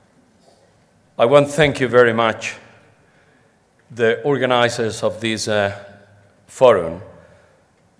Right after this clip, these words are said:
because, uh, uh, to have the opportunity of welcoming everybody coming here today It is, uh, for me a privilege and it is a honor,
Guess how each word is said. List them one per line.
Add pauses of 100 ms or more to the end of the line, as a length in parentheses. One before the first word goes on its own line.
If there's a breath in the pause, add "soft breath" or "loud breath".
because,
uh,
uh,
to
have
the
opportunity
of
welcoming
everybody
coming
here
today (760 soft breath)
It
is,
uh,
for
me
a
privilege (100)
and
it
is
a
honor,